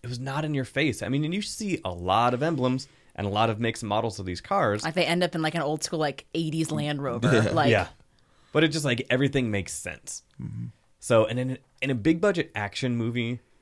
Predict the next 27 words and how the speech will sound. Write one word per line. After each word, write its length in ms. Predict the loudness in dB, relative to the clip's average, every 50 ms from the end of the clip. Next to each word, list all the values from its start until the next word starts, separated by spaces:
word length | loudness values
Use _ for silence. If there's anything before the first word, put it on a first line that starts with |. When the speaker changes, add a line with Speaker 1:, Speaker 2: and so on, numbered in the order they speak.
| _ _ _
Speaker 1:
like 300 | -4 -2 -2 -2 -2 0
this, 280 | 0 0 2 0 0 -4
to 160 | -8 -8 -8 -8
balance 720 | -8 -4 0 2 2 4 4 2 0 -2 -4 -4 -8 -10 -12 _ _ -12
romance 600 | -12 -6 -2 0 0 2 2 0 -2 -4 -4 -6
and 80 | -8 -8 -4
action 560 | -2 -2 -2 -4 -4 -4 -2 -2 -2 -4 -4 -4
Speaker 2:
And 160 | -2 -2 0
not 200 | 0 0 0 0
have 160 | 0 -2 0 0
it 40 | -2
end 140 | -4 -4 -4
up 100 | -4 -2
like 120 | -2 -2
Speaker 3:
Yeah. 60 | 0 2
Speaker 2:
Fast 220 | 2 2 2 2
and 100 | -2 -6
Furious. 400 | -6 -6 -6 -4 -4 -4 -2 0
Speaker 1:
Yeah, 260 | 2 4 4 4 4 4
it's 160 | 2 0 2
almost 340 | 4 4 4 4 4 0 -2
impossible. 480 | -4 -4 0 2 4 4 4 4 2
Speaker 3:
Yeah. 40 | 0
Speaker 1:
And 160 | -2 -2 0 0
this 200 | 0 0 0 -2
one, 160 | -4 -4 -4
like, 220 | -4 -8 -10 -14